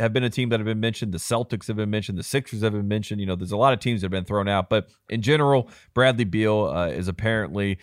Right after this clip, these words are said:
one of those guys that is very coveted around the league right now as they try to find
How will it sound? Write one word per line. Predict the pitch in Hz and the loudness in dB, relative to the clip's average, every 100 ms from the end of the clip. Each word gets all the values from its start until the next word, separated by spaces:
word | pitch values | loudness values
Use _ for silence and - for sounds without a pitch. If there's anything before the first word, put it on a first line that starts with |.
| - 95 | -8 -2
one | 110 | 4
of | |
those | 107 104 | 4 4
guys | - 98 95 | 4 4 6
that | 87 87 | 4 0
is | 85 71 | -2 -4
very | 85 117 123 113 | -2 2 2 0
coveted | - 113 107 101 | 0 0 2 0
around | 92 92 98 | 0 -2 -2
the | 87 | -2
league | 90 92 92 | -2 -2 0
right | 87 | -2
now | 90 92 | 0 0
as | 90 | 0
they | 95 | -2
try | - 92 | 0 0
to | 87 | 0
find | 98 92 90 90 | 0 0 0 -2